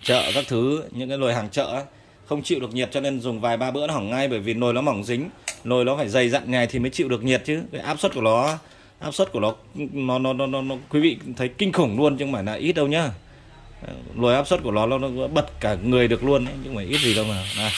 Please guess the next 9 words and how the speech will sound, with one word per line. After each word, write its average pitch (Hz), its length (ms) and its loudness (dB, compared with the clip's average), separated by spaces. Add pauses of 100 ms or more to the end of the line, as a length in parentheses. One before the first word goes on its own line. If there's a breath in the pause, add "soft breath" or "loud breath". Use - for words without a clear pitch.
(800)
Thôi, 131 220 4
nó 123 140 2
khỏe 104 160 2
lắm. 113 120 0 (640)
Đấy. 117 280 2 (560)
Quý 143 120 4
vị 123 60 4
thấy 120 160 4
chưa? 143 180 6